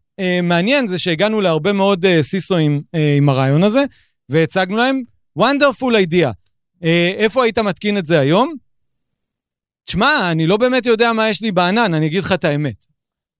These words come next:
אחד אחרי השני. ואז אנחנו אומרים, "בואנה, רגע, מה, מה פספסנו פה?" כאילו, זה הענן שלהם. הם לא יודעים איפה אפילו להתקין את הפתרון הנפלא שלנו, ו-, אה, זה הפיבוט הראשון. בעצם אמרנו, "וואלה,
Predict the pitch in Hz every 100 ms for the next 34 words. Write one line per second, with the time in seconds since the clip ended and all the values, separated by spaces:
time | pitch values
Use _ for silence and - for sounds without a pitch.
0 | - 151 - 254 226 180 196 214 190 180
1 | 156 196 139 _ _ _ 123 175 240 240
2 | 190 190 226 202 170 220 151 185 147 135
3 | 175 226 202 180 135 _ 156 220 285 -
4 | 185 - 160 135 156 165 156 151 143 180
5 | 175 170 160 170 143 165 190 _ _ -
6 | 151 165 220 226 233 208 226 - 220 220
7 | 170 143 - 220 196 180 160 156 151 151
8 | 151 147 - 165 170 202 180 156 175 151
9 | - 139 139 156 233 _ _ _ - 127
10 | 156 165 160 160 156 139 _ _ _ _
11 | _ _ - 170 170 151 233 226 220 220
12 | 196 156 139 196 147 139 180 214 180 208
13 | 190 147 185